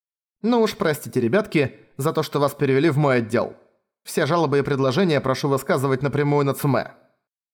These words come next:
с напускной злостью ответила на наши жалобы Асагао. «Что ты? Я совсем не это имела в виду!» запаниковала Ренге и попыталась исправиться.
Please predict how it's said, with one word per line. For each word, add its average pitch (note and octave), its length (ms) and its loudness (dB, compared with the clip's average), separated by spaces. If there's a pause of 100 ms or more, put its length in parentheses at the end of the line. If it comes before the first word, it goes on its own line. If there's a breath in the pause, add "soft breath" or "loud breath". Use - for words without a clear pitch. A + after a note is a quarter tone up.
с - 120 -16
напускной B2 480 -2
злостью A2 520 -2
ответила G3 440 0
на A3+ 100 0
наши B2 260 -2
жалобы A2+ 400 0
Асагао. G#2+ 640 -2 (680)
«Что - 380 -2
ты? C3 280 -2 (360 soft breath)
Я F#3+ 120 2
совсем G#3 380 0
не G3 100 6
это B3+ 200 2
имела A#3 240 2
в C#3 100 -2
виду!» C3+ 380 0 (640)
запаниковала A2+ 840 0
Ренге B2 460 0 (260)
и C3 100 0
попыталась B2 520 -2
исправиться. A2+ 720 -4